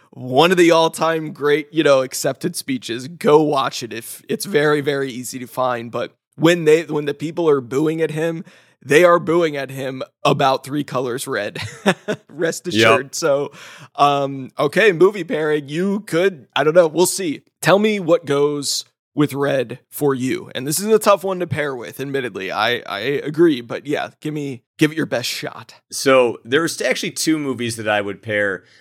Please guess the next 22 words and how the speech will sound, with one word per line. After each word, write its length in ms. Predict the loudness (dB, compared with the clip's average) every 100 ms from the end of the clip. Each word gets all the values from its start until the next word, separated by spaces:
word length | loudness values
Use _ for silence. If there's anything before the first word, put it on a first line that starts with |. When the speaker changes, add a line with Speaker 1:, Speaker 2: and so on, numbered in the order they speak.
| 0
Speaker 2:
Well, 160 | 2
there, 200 | 2 -2 -2
okay, 400 | -2 0 0 0
I'll 160 | -2
put 140 | -2 -4
it 40 |
this 220 | -6 -4
way. 220 | -4 -4 -8 _ _
I 160 | 0 0
got 220 | 2 0
a, 140 | 0 -2
I 120 | -2
have 160 | 0 -4
a 80 | -4
very 300 | -2 -2 -2
interesting, 680 | -6 -8 -8 -6 -6 -8 -16 _
uh, 280 | -2 -2 -2
sub 680 | -6 -6 -2 0 0 -2 -6
pairing 440 | -2 -2 -4 -8
to 120 | -10
make 360 | -4 -2 -2 -6
where 280 | -4 -2